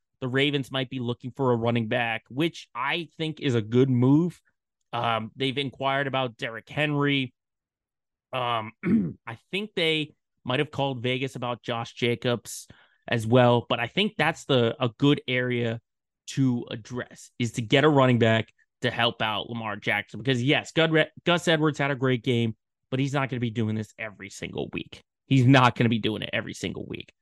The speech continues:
Let's just keep that in mind. So they need more games like this. They need more games where Lamar doesn't have to shoulder everything.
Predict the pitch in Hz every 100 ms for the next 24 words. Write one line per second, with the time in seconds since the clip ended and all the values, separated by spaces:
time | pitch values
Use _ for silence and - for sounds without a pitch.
0 | _ 107 110 120 - 113 - 107 87 82
1 | - - - - 104 - - _ _ _
2 | _ _ _ _ _ 147 165 170 151 135
3 | 120 123 117 120 123 - - - - 110
4 | 113 147 170 170 143 139 139 131 123 120
5 | 113 110 - _ 110 110 113 123 127 120
6 | 120 120 - 123 - 120 117 117 110 _
7 | _ - 117 101 - - - -